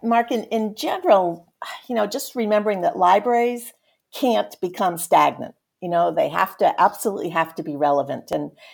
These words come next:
you're not a nostalgic place of the past, even though the past, you know, informs the future. But you exist because of the people in your community. And those people absolutely need to learn how to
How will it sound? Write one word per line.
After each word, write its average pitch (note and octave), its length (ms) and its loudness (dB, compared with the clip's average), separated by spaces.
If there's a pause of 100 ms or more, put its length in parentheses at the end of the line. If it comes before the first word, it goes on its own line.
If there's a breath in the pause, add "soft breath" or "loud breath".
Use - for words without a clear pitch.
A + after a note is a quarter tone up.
(120 loud breath)
you're F#3+ 160 2
not F#3+ 480 2 (100)
a G#3 80 6
nostalgic F3 880 0
place D3+ 360 2
of D#3 120 0
the D3+ 80 0
past, - 600 0
even D#3 220 -2
though C#3 140 2
the C#3 100 -10
past, - 560 -2
you E3 80 -8
know, C3+ 160 -6
informs C3+ 800 -10
the - 80 -18
future. C4 500 -6 (520 soft breath)
But - 160 4
you A3 120 4
exist G#3+ 500 0
because A#3 320 -2
of A3 60 0
the G#3+ 100 0
people A#3 560 0
in G3 140 -2
your F3+ 120 -4
community. F#3 640 -6 (260)
And E3 360 -2
those B3+ 400 4
people C4+ 640 2
absolutely C#4 680 -4
need B3 240 -4
to A#3+ 80 -6
learn G#3+ 520 -2
how F#3+ 200 0
to F#3+ 260 4